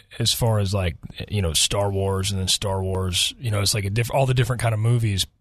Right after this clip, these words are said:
But the Avengers, it's crazy 'cause you'll have Ant-Man, right? It's standalone, and you'll have, like, an appearance by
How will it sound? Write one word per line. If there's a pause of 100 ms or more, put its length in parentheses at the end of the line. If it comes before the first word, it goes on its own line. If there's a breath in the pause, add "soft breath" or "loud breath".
But
the
Avengers,
it's
crazy
'cause
you'll
have
Ant-Man,
right?
It's
standalone,
and
you'll
have,
like,
an
appearance
by